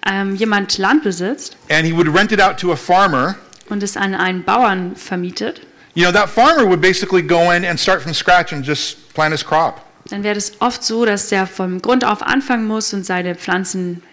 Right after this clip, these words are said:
Speaker 1: ähm, sehen muss.
Speaker 2: And he would take a portion of that crop and pay the landlord, uh, as his rent. That's how he would do it.
Speaker 1: Und einen Teil von seiner Ernte würde er dann dem Besitzer geben, um dafür zu zahlen.
Speaker 2: And so that, that arrangement was normal. People understood it.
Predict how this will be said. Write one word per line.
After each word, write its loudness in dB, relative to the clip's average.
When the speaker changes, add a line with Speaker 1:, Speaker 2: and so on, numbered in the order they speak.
Speaker 1:
ähm, -8
sehen -8
muss. -10
Speaker 2:
And 0
he 2
would 2
take 2
a -6
portion 2
of 0
that 2
crop 4
and -6
pay 2
the -2
landlord, 2
uh, -2
as 0
his -8
rent. -4
That's -4
how -2
he -4
would -6
do -2
it. -8
Speaker 1:
Und -6
einen -4
Teil -2
von -6
seiner -4
Ernte -2
würde 2
er 0
dann -2
dem -2
Besitzer -2
geben, -2
um -6
dafür -8
zu -8
zahlen. -2
Speaker 2:
And -2
so 4
that, 4
that 4
arrangement 2
was 0
normal. 2
People -2
understood 0
it. -6